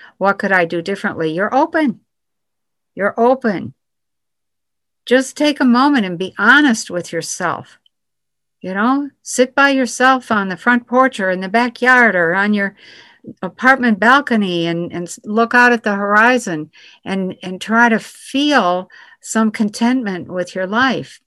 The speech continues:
And if you can't feel that, that's a clear signal that something needs to be different. But that, try to merge into,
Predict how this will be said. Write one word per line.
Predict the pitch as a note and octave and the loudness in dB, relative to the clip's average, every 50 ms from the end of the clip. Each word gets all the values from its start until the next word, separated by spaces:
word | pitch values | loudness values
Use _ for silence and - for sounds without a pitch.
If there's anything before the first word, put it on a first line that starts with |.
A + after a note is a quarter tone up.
| _ | _
And | F3+ F#3 F#3+ F#3+ | -10 -8 -8 -8
if | F#3+ - | -8 -8
you | G3 F#3 | -10 -10
can't | - - A3+ A#3 A3+ A3 | -4 -2 -2 -2 -2 -4
feel | - - A3+ A#3 A#3+ A#3 | -2 0 0 0 0 0
that, | A3+ B3 B3+ C4 C4+ C#4+ - _ _ _ _ _ - | 0 0 0 -2 -2 -4 -10 _ _ _ _ _ -10
that's | - E3+ E3+ - - | -8 -8 -8 -8 -10
a | |
clear | - - - G#3+ G#3+ G#3 G3 | -12 -8 -4 -2 -2 -2 -2
signal | - - A3 A3+ A3 G#3 E3+ D#3+ D#3+ | -4 -4 -4 -2 -2 -2 -2 -2 -4
that | E3 F3 E3+ - - | -4 -4 -6 -6 -4
something | - A3 A#3 A3+ - E3 D#3+ F3 F3+ | -4 -4 -4 -4 -6 -8 -8 -8 -6
needs | F#3+ F#3 F#3 F#3 - - | -8 -8 -8 -10 -10 -12
to | - F3+ | -10 -10
be | F3+ E3+ E3 | -8 -10 -6
different. | E3+ A3 A#3+ A#3+ - - - - - _ _ _ _ _ _ _ _ _ _ _ _ _ _ _ _ | -4 -4 -4 -4 -6 -10 -14 -14 -16 _ _ _ _ _ _ _ _ _ _ _ _ _ _ _ _
But | E3+ F3 E3+ - | -8 -8 -4 -2
that, | G3+ G3+ G3+ G3+ - - - _ | 0 0 0 0 -2 -4 -10 _
try | - G3+ A3 A#3 A#3 | -6 -2 2 2 4
to | A3+ A3 | 4 2
merge | F#3+ F#3 G3+ G#3 A#3+ C4 C4+ C#4 C4+ A3+ - - | 0 -2 -2 0 4 4 4 4 4 2 -2 -2
into, | B3 B3+ C4+ C#4 C4+ - - - A3 G3 E3+ D#3 D#3 D#3 E3 | 0 0 0 0 -2 -4 -8 -8 -4 -2 -2 -2 -2 -4 -8